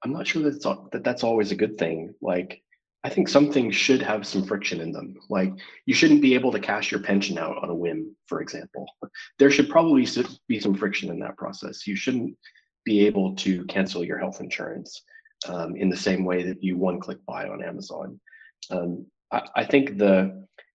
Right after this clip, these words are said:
it's, it's really interesting. You mentioned the behavioral economics team. You know, of course, um, we have one, and we work very closely with them, um, at P W C. And, you know, they, they do things like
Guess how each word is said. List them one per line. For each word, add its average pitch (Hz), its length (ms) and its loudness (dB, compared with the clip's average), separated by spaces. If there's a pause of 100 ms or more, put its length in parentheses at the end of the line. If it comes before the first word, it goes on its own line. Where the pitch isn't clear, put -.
it's, - 160 -8
it's 123 160 0
really 123 180 8
interesting. 107 360 4
You 95 80 8
mentioned 101 400 4
the 107 80 2
behavioral 95 520 -2
economics 98 540 -2
team. 82 420 -8
You 95 100 -10
know, 87 60 -6
of 87 120 -14
course, - 400 -6 (120)
um, - 260 -8 (320)
we 101 160 4
have 95 220 -2
one, 85 200 -4
and 85 100 -2
we 90 80 -2
work 95 260 -4
very - 140 -4
closely 98 420 -4
with - 180 -8
them, 80 260 -8 (440)
um, 82 360 -6
at 85 260 -6
P 101 160 -2
W 87 260 0
C. 113 280 0
And, 87 200 0 (440)
you 95 80 6
know, 95 40 6
they, 120 300 6
they 117 480 4
do 107 160 2
things 95 340 2
like 87 380 -2